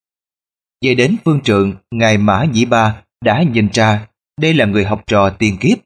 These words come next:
từng tham học, hôm nay lại trở về bến giác. Ngài Mật Lạc Nhật Ba rất hoan hỷ khi được bốn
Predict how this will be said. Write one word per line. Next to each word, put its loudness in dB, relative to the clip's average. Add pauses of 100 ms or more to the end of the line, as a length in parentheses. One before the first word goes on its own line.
(100)
từng 0
tham -2
học, -2 (580)
hôm 0
nay 2
lại 0
trở 0 (100)
về 2
bến -2
giác. -2 (680)
Ngài 0
Mật 0
Lạc -2
Nhật -2
Ba 2
rất -4
hoan 0
hỷ 2 (320)
khi 2
được 0
bốn 2